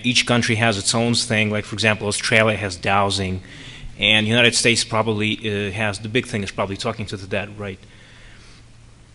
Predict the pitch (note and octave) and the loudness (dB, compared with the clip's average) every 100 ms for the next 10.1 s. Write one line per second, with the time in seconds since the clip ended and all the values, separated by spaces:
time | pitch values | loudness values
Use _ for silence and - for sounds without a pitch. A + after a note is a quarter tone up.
0 | - - D3 C#3+ F3+ E3+ G3 E3+ D#3+ D#3 | -10 4 6 8 6 8 8 8 8 8
1 | D3+ B2+ - C#3 C#3 C3+ - C3 B2+ A2+ | 8 4 -6 2 4 6 6 6 4 4
2 | B2 A#2+ A#2+ B2 A#2 G#2+ B2+ C#3+ C#3 B2+ | 4 4 4 2 2 4 4 6 4 4
3 | C3 B2+ C3+ B2 B2+ A#2 B2 C3 C3 B2 | 4 4 2 0 -4 -6 -2 2 4 4
4 | G#2 A#2 G#2 A#2 - B2 A#2 A#2 A2+ A2+ | 2 0 0 -2 2 0 2 0 2 4
5 | A#2 A#2 A2+ A2 A2 A2 G#2 - A2 G#2 | 2 2 -2 2 4 2 0 -4 -4 -2
6 | G2+ G2+ G2+ G2 - A#2+ A2 A2+ A2 G#2+ | -2 -2 -4 -8 -12 -16 -4 0 2 0
7 | G#2 - - - G2 F#2+ - - - - | -4 -14 -20 -4 -2 0 -4 -12 -2 8
8 | B2+ C#3 C3 A2 G#2+ A2+ B2 C#3 C3 - | 8 8 6 4 4 6 6 4 -2 -6
9 | - - - - - - - - - - | -8 -8 -8 -8 -8 4 6 6 4 6
10 | C#3 | 4